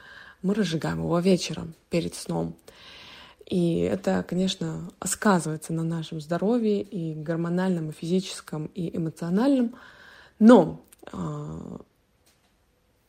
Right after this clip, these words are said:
помимо этого, м, человечество перепутало ещё много всего, м, того, что касается, а, нашей жизни.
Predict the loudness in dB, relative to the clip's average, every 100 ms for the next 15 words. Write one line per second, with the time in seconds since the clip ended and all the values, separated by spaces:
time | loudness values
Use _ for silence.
0 | _ 6 8 10 10 8 8 4 0 -4
1 | -12 _ _ -8 -6 -6 -6 -8 -10 -14
2 | _ _ _ _ 0 4 4 2 -4 -4
3 | -2 -4 -2 -2 0 -2 2 2 2 0
4 | -2 -6 -10 -14 -6 -4 -4 -8 -12 _
5 | _ _ -14 -10 -8 -8 -8 -10 -16 _
6 | _ _ -6 -2 -2 -4 -6 -8 -8 -6
7 | -4 -4 -6 -12 -14 -18 -20 -20 -20 -12
8 | -10 -8 -6 -4 -4 -4 -4 -4 -6 -10